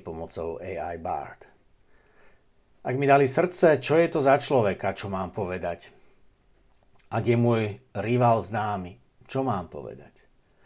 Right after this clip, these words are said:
Jeho kúzlo nás tak oklamalo, že bez toho, aby sme povedali čokoľvek, vedia všetko, čo máme povedať. Básnik sa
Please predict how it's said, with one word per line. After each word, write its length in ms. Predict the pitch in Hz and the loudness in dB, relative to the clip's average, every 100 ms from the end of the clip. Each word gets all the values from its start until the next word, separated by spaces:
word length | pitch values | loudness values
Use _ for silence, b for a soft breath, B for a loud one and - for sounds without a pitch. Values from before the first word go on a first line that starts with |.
| b b | b b
Jeho 240 | 120 123 123 | 0 2 2
kúzlo 400 | 147 160 151 143 | 0 0 2 2
nás 240 | 131 127 | 2 0
tak 160 | 131 113 | -2 -2
oklamalo, 560 | 117 117 104 98 98 | -2 -2 0 0 0
že 160 | 95 90 | -2 -4
bez 240 | 104 - | -6 -6
toho, 160 | 139 113 | -6 -4
aby 240 | 107 101 | -4 -4
sme 160 | 104 98 | -8 -6
povedali 400 | 107 110 117 113 | -4 -2 -2 -4
čokoľvek, 580 | 104 95 110 110 123 123 b b b b b b - | -8 -6 -6 -4 -4 -6 b b b b b b -6
vedia 400 | 110 107 113 104 | -2 0 0 -2
všetko, 440 | - 98 - - - b b b | -4 -6 -8 -16 -16 b b b
čo 100 | - 82 | -14 -10
máme 240 | 85 82 82 | -10 -10 -14
povedať. 400 | 73 62 - - _ _ _ _ _ _ _ b b b b b b b b b b - | -16 -18 -20 -20 _ _ _ _ _ _ _ b b b b b b b b b b 0
Básnik 480 | 127 151 - 156 - | 2 2 0 -4 4
sa 240 | 156 | 6